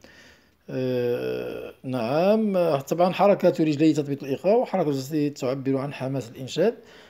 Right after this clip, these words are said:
آه، طبعًا أتمنى أن تكون قد استفدتم. الحصة الجاية إن شاء الله سنقوم ب-،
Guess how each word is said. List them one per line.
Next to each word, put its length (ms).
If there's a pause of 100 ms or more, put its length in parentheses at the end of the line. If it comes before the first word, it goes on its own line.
(240)
آه، 100
طبعًا 440
أتمنى 560
أن 220
تكون 280
قد 120
استفدتم. 640
الحصة 320
الجاية 240
إن 60
شاء 180
الله 160
سنقوم 580
ب-، 200